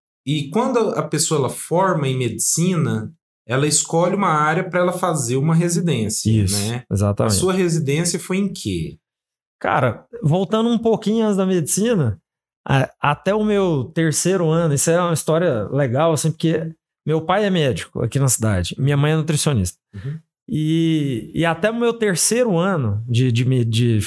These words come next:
Speaker 2: de colegial, né, que a gente falava, eu, eu simplesmente abominava, eu não queria medicina nunca.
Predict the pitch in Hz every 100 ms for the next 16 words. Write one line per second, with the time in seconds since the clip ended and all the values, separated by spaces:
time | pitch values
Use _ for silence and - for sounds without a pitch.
0 | 120 107 104 - 113 123 113 135 151 120
1 | 123 107 104 - 104 139 151 107 - -
2 | - - _ - 160 180 170 160 165 175
3 | 175 165 214 214 190 185 196 190 190 226
4 | 180 151 139 143 156 185 196 160 123 -
5 | 143 170 160 160 165